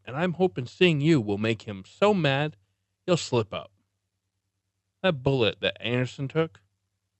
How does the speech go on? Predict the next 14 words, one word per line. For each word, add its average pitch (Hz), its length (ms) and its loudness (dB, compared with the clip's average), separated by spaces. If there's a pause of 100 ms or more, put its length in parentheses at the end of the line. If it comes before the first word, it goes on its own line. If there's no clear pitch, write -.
(140)
is 190 100 -6
Clover's 117 420 0
doing. 76 280 -12 (800)
In 151 280 6
one 160 260 6
week, 160 320 4
we 165 180 4
will 170 160 4
be 147 160 4
doing 151 320 6
our 117 140 4
live 139 420 2
broadcast 139 840 2
of 107 380 0